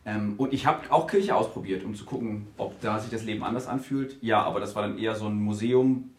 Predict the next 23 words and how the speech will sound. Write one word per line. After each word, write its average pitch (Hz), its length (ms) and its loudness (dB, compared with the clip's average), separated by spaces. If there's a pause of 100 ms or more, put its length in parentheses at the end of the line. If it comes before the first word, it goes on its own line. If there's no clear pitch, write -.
(160)
in 120 140 0
dem 113 120 -2
mir 110 100 -2
gesagt 110 300 -2
wurde, 110 280 -2 (440)
„Mütze 160 240 -2
runter, 160 540 4 (720)
Kaugummi 151 340 2
raus 139 400 2
und 123 160 -2
gerade 131 300 4
sitzen.“ 160 360 -2
Und 117 440 -4
ja, 104 200 -4
das, 98 280 -10
äh, 98 220 -6
kannte 110 220 -8
ich 107 60 -12
jetzt 107 140 -8
aus - 100 -6
der 104 80 -6
Schule 196 220 0
schon. 175 300 0